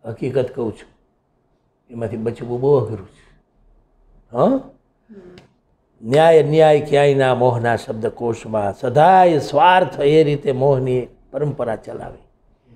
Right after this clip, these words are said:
Speaker 1: મારો સ્વાર્થ કેમ પાકો થાય, જલ્દી મને મળી જાય વસ્તુ, એના માટે કંઈક તર્ક વિતર્ક કરીને રસ્તો ખોળે. મોહ એવો છે, પ્રવેશી જે ગયેલું છે મોહના લક્ષ્યને વિશે,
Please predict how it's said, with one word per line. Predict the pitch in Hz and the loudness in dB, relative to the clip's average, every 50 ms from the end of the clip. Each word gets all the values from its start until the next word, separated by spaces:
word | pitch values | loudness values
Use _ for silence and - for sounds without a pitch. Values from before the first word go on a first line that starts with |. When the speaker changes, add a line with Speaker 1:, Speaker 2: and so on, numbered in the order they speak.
| _ _ _ _ _ _ | _ _ _ _ _ _
Speaker 1:
મારો | 113 123 135 113 | -12 -8 -8 -8
સ્વાર્થ | - - - 131 139 135 - - _ _ | -8 -8 -8 -8 -8 -8 -10 -14 _ _
કેમ | 131 127 113 | -18 -18 -18
પાકો | 98 _ - - - - - - | -20 _ -20 -20 -20 -20 -20 -20
થાય, | - - 107 - - - _ _ 113 113 | -20 -20 -20 -20 -20 -20 _ _ -10 -6
જલ્દી | 131 139 143 143 | -4 -2 -2 -2
મને | 127 127 123 120 | -2 -2 -2 -2
મળી | 107 113 117 120 110 | -2 -4 -4 -6 -6
જાય | 104 104 104 | -6 -8 -8
વસ્તુ, | 104 104 101 - _ _ _ _ _ _ _ _ _ _ _ _ _ - | -8 -10 -14 -18 _ _ _ _ _ _ _ _ _ _ _ _ _ -6
એના | 139 165 165 | -2 0 0
માટે | 156 156 143 147 135 | 2 2 0 0 -2
કંઈક | - - 180 190 143 - - | -2 -2 -2 -4 -4 -6 -6
તર્ક | 151 139 131 - | -8 -8 -6 -8
વિતર્ક | 139 123 - 131 123 - | -12 -10 -8 -8 -10 -10
કરીને | - - 131 123 127 120 117 113 | -10 -10 -6 -6 -6 -6 -6 -6
રસ્તો | 110 117 113 - - - - | -6 -6 -8 -10 -12 -20 -20
ખોળે. | - _ - 117 107 - - _ _ _ _ _ _ _ _ _ _ _ _ _ _ _ _ - | -20 _ -18 -18 -18 -18 -20 _ _ _ _ _ _ _ _ _ _ _ _ _ _ _ _ -2
મોહ | 127 147 139 147 | 0 2 4 6
એવો | 170 175 160 139 | 6 6 6 4
છે, | 127 - - - - - - _ _ _ _ _ _ _ - | 2 -2 -8 -14 -16 -18 -20 _ _ _ _ _ _ _ -2
પ્રવેશી | 139 156 165 170 165 156 - - 143 139 131 | 0 2 4 4 4 2 0 0 0 0 2
જે | 123 139 139 135 117 | 4 4 4 4 4
ગયેલું | 110 127 151 190 196 185 180 170 147 | 4 4 6 6 8 8 6 4 4
છે | - - 143 123 | 4 2 2 2
મોહના | 117 123 131 131 123 120 120 120 117 110 | 2 2 2 2 2 0 -2 -2 -2 0
લક્ષ્યને | 107 117 143 147 143 - - 143 139 131 123 117 | 0 0 0 0 -2 -4 -4 -2 0 0 0 0
વિશે, | 113 110 - - - - - | -2 -4 -8 -10 -14 -18 -18